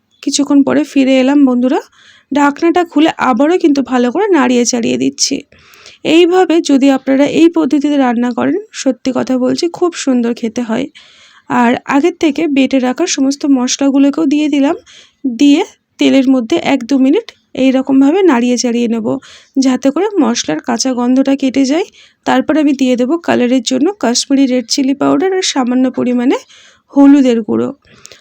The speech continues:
শুকনো মশলা বলতে আমি এটাই ব্যবহার করলাম, গুঁড়ো মশলা, আর বাকিগুলো বেটে রান্না করেছি।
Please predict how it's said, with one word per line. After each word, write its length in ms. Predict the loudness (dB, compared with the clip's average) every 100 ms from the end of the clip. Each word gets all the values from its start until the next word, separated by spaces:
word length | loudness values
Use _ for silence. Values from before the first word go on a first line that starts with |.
| -10
শুকনো 400 | -2 0 2 2 0 -4 -10 _ 0
মশলা 340 | 0 2 0
বলতে 320 | 2 0 0 0
আমি 160 | 2 0
এটাই 260 | 0 0 0
ব্যবহার 380 | 0 0 0 0 0
করলাম, 280 | -2 0 0
গুঁড়ো 200 | 0 0
মশলা, 340 | 0 -2 -4 -4
আর 100 | -4 -2
বাকিগুলো 480 | -2 0 0 0 -2
বেটে 240 | -2 0 0
রান্না 280 | 0 -2 -2
করেছি। 380 | 0 -2 -2